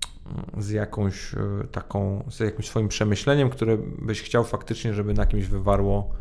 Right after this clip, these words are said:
e, na, na kogoś wywarło wpływ. I, i, i Tim Ferriss mówi o, ma, ma takie pytanie, e,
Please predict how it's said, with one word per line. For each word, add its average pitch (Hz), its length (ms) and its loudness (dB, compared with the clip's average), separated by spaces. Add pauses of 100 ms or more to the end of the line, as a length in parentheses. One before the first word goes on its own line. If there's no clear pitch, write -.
(680)
e, 101 540 -2
na, 107 140 0
na 104 120 0
kogoś 110 200 4
wywarło 104 400 6
wpływ. - 680 0
I, - 40 0 (220)
i, - 320 -4
i - 40 -4
Tim 123 200 0
Ferriss 127 380 4
mówi 107 280 0
o, 98 260 2
ma, 98 140 0
ma 101 120 2
takie - 220 -4
pytanie, 113 480 2 (1120)
e, 104 380 -2